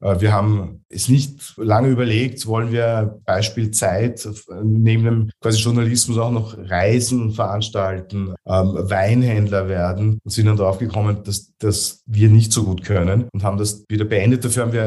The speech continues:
mit unserem Schaufenster es geschafft, Designmesse hochzuziehen, ähm, die wirklich gut funktioniert und gut läuft, ja. Also das ganze Thema Veranstaltungen ist für uns mit einer eigenen Abteilung und eigenen Kolleginnen und Kollegen enorm wichtig geworden, ja. Also wir haben pro Tag,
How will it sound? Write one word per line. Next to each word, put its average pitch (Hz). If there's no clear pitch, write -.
mit 123
unserem 123
Schaufenster 117
es 117
geschafft, 110
Designmesse 110
hochzuziehen, 98
ähm, 92
die 98
wirklich 104
gut 104
funktioniert 87
und 85
gut 87
läuft, 76
ja. 98
Also 90
das -
ganze 101
Thema 101
Veranstaltungen 92
ist -
für 110
uns 101
mit 110
einer 98
eigenen 98
Abteilung 98
und 101
eigenen 95
Kolleginnen 101
und 101
Kollegen 95
enorm 95
wichtig 85
geworden, 69
ja. 82
Also 85
wir 82
haben 82
pro 92
Tag, 98